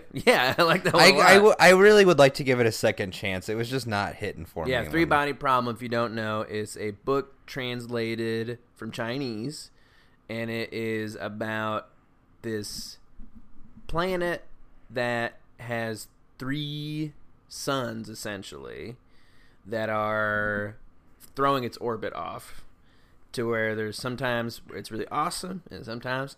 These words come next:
Speaker 1: it ain't so good for the planet. But this mainly takes place on Earth, though, who is receiving cryptic messages from this planet in the form of a virtual reality game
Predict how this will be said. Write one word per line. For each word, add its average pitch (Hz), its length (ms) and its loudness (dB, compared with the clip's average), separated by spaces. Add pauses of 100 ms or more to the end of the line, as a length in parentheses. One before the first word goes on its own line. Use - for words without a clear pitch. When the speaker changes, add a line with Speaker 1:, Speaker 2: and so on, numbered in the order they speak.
Speaker 1:
it - 140 -14
ain't 107 180 -8
so 120 120 -6
good 98 240 -10
for - 140 -20
the 67 80 -16
planet. 57 400 -16 (460)
But 113 100 -10
this 127 160 -6
mainly 185 220 -4
takes 135 220 -4
place 127 260 -8
on 98 140 -10 (160)
Earth, 208 440 -2
though, 71 460 -6 (180)
who 127 220 -4
is 113 240 -4
receiving 131 760 -8
cryptic - 460 -8
messages 117 540 -8
from 107 180 -10
this 104 120 -12
planet 110 460 -10
in 101 160 -10
the 110 60 -10
form 113 420 -6
of 104 360 -12
a 107 200 -12 (300)
virtual 131 360 -2
reality 110 520 -4
game 104 500 -10